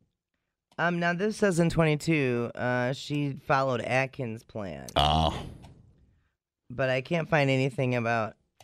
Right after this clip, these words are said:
Speaker 1: her being sick. Hmm. Anyway, uh, good luck.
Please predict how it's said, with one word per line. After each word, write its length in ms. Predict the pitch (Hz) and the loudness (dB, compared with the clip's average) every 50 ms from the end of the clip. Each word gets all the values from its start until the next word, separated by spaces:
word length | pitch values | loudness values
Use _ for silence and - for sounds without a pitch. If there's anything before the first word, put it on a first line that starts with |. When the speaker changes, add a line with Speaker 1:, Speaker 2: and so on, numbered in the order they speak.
| _ _ _ _ _ _ _ _ _ _ - | _ _ _ _ _ _ _ _ _ _ -20
Speaker 1:
her 200 | 104 110 127 117 | -12 -8 -8 -4
being 300 | 110 117 113 104 101 110 | 0 0 2 2 0 -2
sick. 520 | - - - - 98 90 - - _ _ _ _ _ _ _ _ _ _ _ _ _ _ _ _ _ _ _ _ _ _ _ _ _ _ _ _ _ _ - - - _ _ _ _ _ _ _ _ _ _ _ _ _ _ | -4 -8 -8 -6 -6 -8 -8 -12 _ _ _ _ _ _ _ _ _ _ _ _ _ _ _ _ _ _ _ _ _ _ _ _ _ _ _ _ _ _ -20 -20 -20 _ _ _ _ _ _ _ _ _ _ _ _ _ _
Hmm. 100 | 165 139 107 - _ _ _ _ _ _ _ _ _ _ - - - _ _ - _ - - _ _ _ _ _ _ _ _ _ - | -10 -10 -10 -14 _ _ _ _ _ _ _ _ _ _ -20 -20 -20 _ _ -20 _ -20 -20 _ _ _ _ _ _ _ _ _ 0
Anyway, 540 | 196 202 165 135 127 123 127 151 147 131 131 - - - _ - | 2 2 2 2 0 -2 -2 -4 -4 -8 -12 -16 -20 -20 _ -4
uh, 640 | 156 160 165 170 165 165 165 165 165 165 170 170 160 156 - - - - _ _ _ _ _ _ _ _ _ _ _ _ _ _ _ - | -2 0 2 2 2 2 2 2 2 0 0 -2 -4 -8 -12 -20 -20 -20 _ _ _ _ _ _ _ _ _ _ _ _ _ _ _ -14
good 160 | - 185 190 165 | -10 -10 -4 -2
luck. 280 | 139 95 - - - | -4 -4 -4 -10 -18